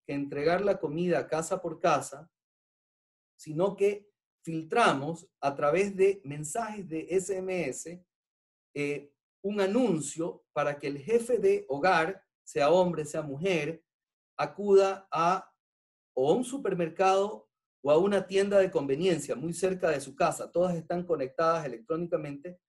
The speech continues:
a recibir comida, no dinero.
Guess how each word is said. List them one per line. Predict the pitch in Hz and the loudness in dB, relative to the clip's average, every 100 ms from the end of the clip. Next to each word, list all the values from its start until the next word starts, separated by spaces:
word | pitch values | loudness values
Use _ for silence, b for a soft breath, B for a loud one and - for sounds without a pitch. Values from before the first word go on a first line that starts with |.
| _ _ _ - | _ _ _ -4
a | 151 | 0
recibir | 156 - 151 175 202 - _ _ | 0 -4 -8 -6 -8 -10 _ _
comida, | 160 175 175 123 - - _ _ _ _ | 2 4 2 0 -8 -14 _ _ _ _
no | 135 160 220 247 - | -6 2 2 0 -8
dinero. | - 156 151 156 107 87 | -10 -4 0 0 -2 -10